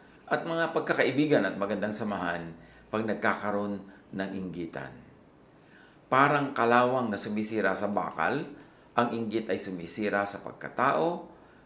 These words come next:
sa behavior, at pati sa pakikipagkapwa-tao. Ang ating pag-aaral ngayon, pinamagatan nating inggit pamor.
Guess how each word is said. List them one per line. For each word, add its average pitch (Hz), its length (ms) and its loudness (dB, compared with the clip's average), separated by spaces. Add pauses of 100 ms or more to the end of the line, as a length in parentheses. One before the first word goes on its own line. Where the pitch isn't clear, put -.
sa - 240 -6
behavior, 160 720 0 (400)
at - 240 2
pati 98 320 -4
sa 92 240 -2
pakikipagkapwa-tao. 85 1500 -6 (1160)
Ang 101 160 -6
ating 120 240 2
pag-aaral 123 400 8
ngayon, 165 320 0
pinamagatan 139 560 4
nating 123 480 4 (240)
inggit 165 640 2
pamor. 90 720 0